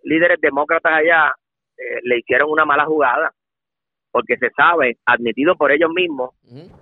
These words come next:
Speaker 1: que no hay oportunidad de que este proyecto pueda convertirse en ley y que en
Speaker 2: Oiga.
Speaker 1: enero el juego, el juego comienza en cero otra vez.
Speaker 2: Pero usted se dio
Speaker 1: Con una
Speaker 2: cuenta.
Speaker 1: diferencia, con una diferencia muy sin-, significativa.
Speaker 2: ¿Cuál?
Speaker 1: Que en enero en la Cámara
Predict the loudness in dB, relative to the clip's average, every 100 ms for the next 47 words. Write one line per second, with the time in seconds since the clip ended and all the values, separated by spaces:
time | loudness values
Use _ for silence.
0 | _ -4 -2 0 0 0 -2 -6 -2 2
1 | 2 0 -4 -2 0 0 0 0 0 -2
2 | -2 -4 -2 -2 -2 0 -2 -2 _ _
3 | _ _ _ -12 -4 -2 0 2 2 4
4 | 2 0 -2 0 2 2 2 2 4 4
5 | 2 0 2 2 2 -2 0 2 4 2
6 | 2 2 2 0 -6 -8 -8 -6 -6 -2
7 | 0 4 4 4 4 2 4 2 2 _
8 | _ _ -2 2 4 4 4 2 2 0
9 | 0 0 -2 -4 -6 _ -2 0 0 0
10 | 2 2 2 0 -2 -2 -4 -2 0 0
11 | 2 4 4 4 4 4 4 4 4 4